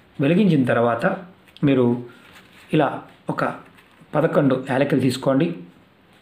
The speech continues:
ఈ పదకొండు యాలకుల్ని అమ్మవారి ముందు ఇలా ఎర్రటి క్లాత్ పెట్టి అమ్మవారి ముందు ఈ క్లాత్లో ఈ పదకొండు యాలకుల్ని ఇలా పెట్టండి. దీపారాధన చేసిన తర్వాత,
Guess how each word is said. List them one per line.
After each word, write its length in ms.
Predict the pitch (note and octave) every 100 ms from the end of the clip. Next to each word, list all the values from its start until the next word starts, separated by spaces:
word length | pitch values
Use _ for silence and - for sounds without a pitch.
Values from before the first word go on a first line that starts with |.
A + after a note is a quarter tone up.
| _ _ - _ _ -
ఈ 60 | F3+
పదకొండు 440 | E3+ F3 B3+ A3+
యాలకుల్ని 720 | E3 D3 C#3+ C3+ C3+ B2 B2 - - -
అమ్మవారి 400 | C3+ D#3 D#3 C#3+
ముందు 300 | B2 B2 B2 B2 - _ _ _ _ -
ఇలా 260 | C#3+ C#3+ -
ఎర్రటి 280 | C#3 D3+ D3+
క్లాత్ 500 | - A#2 A#2 - -
పెట్టి 440 | B2 - A3+ - - - - - - _ _ -
అమ్మవారి 400 | C3+ C#3+ C#3 B2
ముందు 360 | A#2 A#2+ A3 - - - - - -
ఈ 100 | D#3+
క్లాత్లో 680 | C3+ C#3+ C#3 F3 D3+ A2+ A#2 -
ఈ 60 | D3+
పదకొండు 460 | - B2+ - D#3 C3
యాలకుల్ని 520 | B2 A#2+ C#3 A3 - - - _ -
ఇలా 120 | C#3
పెట్టండి. 400 | A#2+ G2+ G#2+ G2 - _ - - _ _ - - - - -
దీపారాధన 600 | D3 F#3 G3 E3+ D3+ D#3 A#3 C3
చేసిన 180 | C3
తర్వాత, 340 | A#2+ - G#2